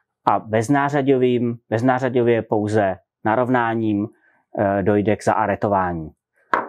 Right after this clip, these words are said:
Stejně tak u čelního uchycení, které opět volně zasadíte do předvrtaného otvoru a směrem nahoru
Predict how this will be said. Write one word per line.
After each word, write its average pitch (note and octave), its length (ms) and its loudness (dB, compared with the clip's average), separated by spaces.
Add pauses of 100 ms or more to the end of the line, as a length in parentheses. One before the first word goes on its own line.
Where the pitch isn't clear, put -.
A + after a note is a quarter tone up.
(800)
Stejně C#3 460 0
tak C3+ 240 0 (440)
u A2 380 2 (840)
čelního B2 480 2
uchycení, D#3 760 2 (720)
které A#2 340 2
opět A#2 380 0
volně A#2+ 320 2
zasadíte A#2 540 -2
do A2 100 0
předvrtaného A2 680 -2
otvoru C3 600 0 (380)
a G#2+ 100 -4
směrem A2 440 -2
nahoru A2 580 -2